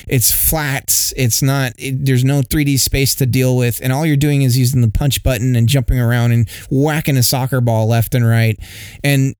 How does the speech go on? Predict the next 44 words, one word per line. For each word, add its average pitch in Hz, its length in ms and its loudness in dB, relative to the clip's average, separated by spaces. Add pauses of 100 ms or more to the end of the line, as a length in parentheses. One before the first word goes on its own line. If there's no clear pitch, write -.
(180)
for 156 200 2
this 160 240 2
guy 156 160 0
to 139 80 0
describe 123 580 0
how 135 540 2 (240)
quickly 147 380 0
that 117 180 0
was 120 160 2
made, 113 360 2
but 113 140 -2
how 139 200 -4
much 135 280 0
of 131 80 0
that 117 300 0
is, 117 180 2
like, 113 240 -2 (460)
that 170 180 0
thing, 165 220 0
that, 165 220 0 (180)
that 151 240 0
little 156 200 2
mini 143 260 2
game 113 260 2
was 110 400 2
s-, - 180 -4 (180)
at 135 140 0
the 143 80 -2
time 147 320 0
when 135 140 2
the, 120 160 -2
when 123 240 2
Re-, 120 160 0
Legends 131 340 2
came 113 220 2
out, 101 140 2
that 123 100 -2
was 117 120 0
streamed 127 440 0
like 104 180 0
crazy 113 460 2
because 107 260 4
it 110 40 2
was, - 300 -2